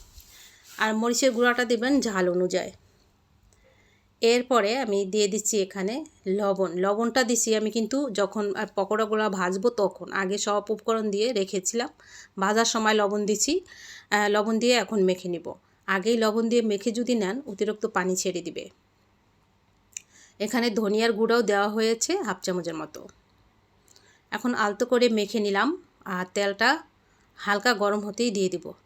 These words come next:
এটা একটা খেয়াল রাখবেন, উম, পুরো ভাজা অবধি পর্যন্ত medium to low আঁচে রাখবেন, তা না হলে ক্রিস্পি হবে না, আলুর ভিতরটা নরম থাকবে, ভালো লাগবে না।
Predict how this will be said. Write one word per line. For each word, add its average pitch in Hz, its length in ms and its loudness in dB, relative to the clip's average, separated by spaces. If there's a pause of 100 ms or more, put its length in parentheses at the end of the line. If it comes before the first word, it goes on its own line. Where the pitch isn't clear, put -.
(500)
এটা 240 400 2
একটা 214 400 -2
খেয়াল 196 340 0
রাখবেন, 214 480 0 (400)
উম, 185 500 -2 (100)
পুরো 233 340 4
ভাজা 202 420 -4
অবধি 214 220 -4
পর্যন্ত 214 540 -2 (540)
medium 233 360 4
to 254 120 -2
low 196 180 4
আঁচে 180 220 -4
রাখবেন, 160 400 -8 (580)
তা 196 140 0
না 214 140 2
হলে 233 280 0
ক্রিস্পি 247 520 -2
হবে 202 280 4
না, 180 100 -2
আলুর 196 400 0
ভিতরটা 233 440 -2
নরম 196 340 0
থাকবে, 240 300 -2
ভালো 190 280 0
লাগবে 170 340 -2
না। 247 200 -4